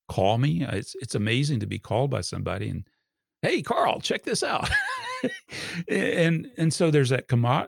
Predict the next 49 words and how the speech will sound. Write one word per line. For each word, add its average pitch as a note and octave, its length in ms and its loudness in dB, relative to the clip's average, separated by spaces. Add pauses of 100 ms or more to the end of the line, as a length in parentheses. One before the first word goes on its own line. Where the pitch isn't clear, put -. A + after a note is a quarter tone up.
(140)
camaraderie, A#2 920 2
and G#2 100 2
it C3 60 0
goes C3 200 0
back A2+ 240 0
to - 80 -6
what G2+ 120 0
I G2 40 0
was F#2 120 -4
talking G2 320 -2
about F#2+ 260 -4
before, E3 380 0
is A2+ 180 0 (500)
it G#3 120 2
is E4+ 180 4
all G2+ 200 4
in G2 80 2
who G#2 120 4
you F#2 180 2
know, A2 640 2
and G#2+ 380 -2 (140)
when A#2+ 180 2
they A#2+ 100 2
become A#2 280 0
your B2+ 120 2
friends A#2 400 0
and G2 100 0
you're A2+ 180 2 (140)
a G2+ 60 -2
genuine G#2 400 2
friend G#2 300 -2
to F#2+ 60 -4
them, G#2+ 520 0 (720)
it C#3 140 2
l-, D#3 100 -4 (100)
it B2+ 240 -2
can B2 240 2
lead A2 280 2
to G2+ 260 0 (160)
future G2 320 -2
op-, F2+ 200 -4 (180)
opportunities. G#2 680 -2
I'm C3 100 0
very G3 240 2
early D#3 320 2
in G3+ 120 0
my D#3 140 2
career. D#3+ 400 0 (180)
Um, A2+ 360 -4